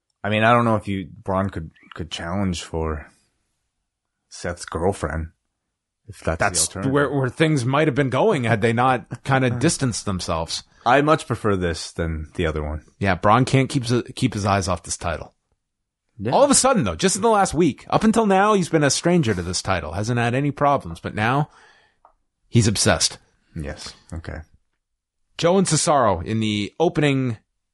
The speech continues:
Speaker 2: match of the King of the Ring tournament. There was a promo from Joe earlier in the night.
Speaker 1: Man, I'll tell you what was sad. Okay, sorry, you're talking about Joe's entrance?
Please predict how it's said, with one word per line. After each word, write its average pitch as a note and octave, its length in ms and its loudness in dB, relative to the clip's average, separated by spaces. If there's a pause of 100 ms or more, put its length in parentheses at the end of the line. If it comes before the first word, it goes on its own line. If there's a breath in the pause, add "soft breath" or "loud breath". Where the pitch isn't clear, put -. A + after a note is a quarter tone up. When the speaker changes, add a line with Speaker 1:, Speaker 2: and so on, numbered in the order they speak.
(100)
Speaker 2:
match B2 480 0
of G#2 140 -6
the A2 80 -4
King D3+ 260 2
of B2+ 80 0
the C#3 80 4
Ring B2 180 4
tournament. G#2 440 0 (1040 loud breath)
There A2+ 80 2
was G2+ 80 -2
a G2 40 -2
promo D#3+ 300 0
from C3+ 140 0
Joe C#3 320 2
earlier D3+ 260 2
in C#3+ 80 0
the C3+ 80 2
night. B2 160 2
Speaker 1:
Man, C3 240 0
I'll A2+ 160 0
tell C#3 160 -2
you C#3+ 100 2
what A#2 140 0
was - 220 -8 (840)
sad. G2+ 520 0 (760)
Okay, A#2+ 220 2
sorry, G#2 320 4
you're G2 160 -2
talking G#2+ 260 0
about F#2+ 120 0
Joe's G2 220 0
entrance? A2 460 -8